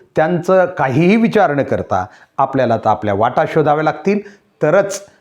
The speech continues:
भविष्यात आपली शहरं सुरक्षित राहतील. नसता प्रत्येकानं हात झटकायची, अंग राखून चालायचं, बोलायचं नाही, गुपचूप बसायचं, अशानं कधीच परिवर्तन होणार नाही.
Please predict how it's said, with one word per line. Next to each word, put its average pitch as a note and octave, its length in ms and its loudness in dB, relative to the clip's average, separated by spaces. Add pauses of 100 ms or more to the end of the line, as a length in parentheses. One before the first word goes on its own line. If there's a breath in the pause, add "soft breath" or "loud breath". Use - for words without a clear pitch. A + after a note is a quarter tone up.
(100)
भविष्यात C3 480 -2 (220)
आपली D#3+ 320 0
शहरं B2+ 320 0
सुरक्षित - 500 -6
राहतील. D#2 260 -8 (560 soft breath)
नसता C#3+ 360 -2 (320 loud breath)
प्रत्येकानं F3 460 0
हात D3 140 0 (160)
झटकायची, A2 580 -4 (140 loud breath)
अंग F#3 200 0
राखून D#3+ 320 0
चालायचं, A2+ 500 -2 (260 loud breath)
बोलायचं E3+ 500 2
नाही, G#2+ 240 -2
गुपचूप D#3+ 420 0
बसायचं, A#2 580 -2 (400 soft breath)
अशानं C3 400 -2 (280)
कधीच D#3 460 -2 (340 soft breath)
परिवर्तन C#3 500 0
होणार E2 300 -8
नाही. - 220 -20